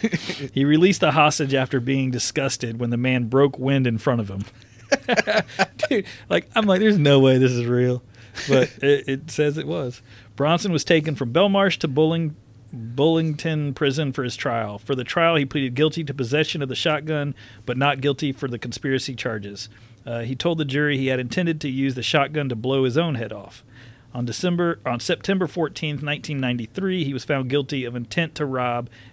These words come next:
Speaker 1: and not guilty of conspiracy to rob. While his co-defendant was found innocent of all charges, he was given an eight-year sentence.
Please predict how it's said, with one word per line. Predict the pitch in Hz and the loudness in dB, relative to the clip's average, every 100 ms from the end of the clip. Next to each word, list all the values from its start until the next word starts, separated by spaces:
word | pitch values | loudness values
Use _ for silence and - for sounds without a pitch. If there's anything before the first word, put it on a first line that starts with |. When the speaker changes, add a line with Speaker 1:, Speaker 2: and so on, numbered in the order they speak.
| 127 | -6
Speaker 1:
and | 127 | -2
not | 143 127 | 0 0
guilty | 135 147 143 | -2 -2 -2
of | 127 | -4
conspiracy | 135 - 156 147 120 117 | -6 -6 -2 0 -2 -6
to | 104 | -10
rob. | 101 104 101 - - - | -12 -14 -16 -18 -20 -16
While | - 127 | -6 -4
his | 117 | -2
co-defendant | 175 170 156 160 156 131 | 0 0 0 0 -2 -4
was | 117 | -4
found | 143 120 | -4 -2
innocent | 151 170 - 147 | 0 0 0 -2
of | 123 | 0
all | 127 | 0
charges, | 123 135 117 107 101 | 0 0 0 -2 -4
he | - 131 | -4 -4
was | 120 | -2
given | 135 135 | -2 0
an | 127 123 | -2 -2
eight-year | 139 131 131 | -4 -4 -6
sentence. | 117 123 107 101 - | -4 -4 -6 -10 -16